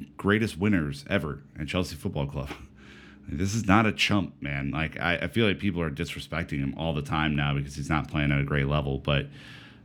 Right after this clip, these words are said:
uh, yeah, I, I love, I love that perspective, and I, and I hope, I hope that's what happens. I hope we get that sort of nice moment.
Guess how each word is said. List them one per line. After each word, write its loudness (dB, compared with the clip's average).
uh, 2
yeah, 2
I, 2
I 0
love, -2
I 2
love 4
that 0
perspective, -8
and -4
I, -2
and -6
I 0
hope, 0
I 4
hope 6
that's 0
what -6
happens. -8
I -6
hope -8
we -4
get -8
that -10
sort -8
of -4
nice -6
moment. -8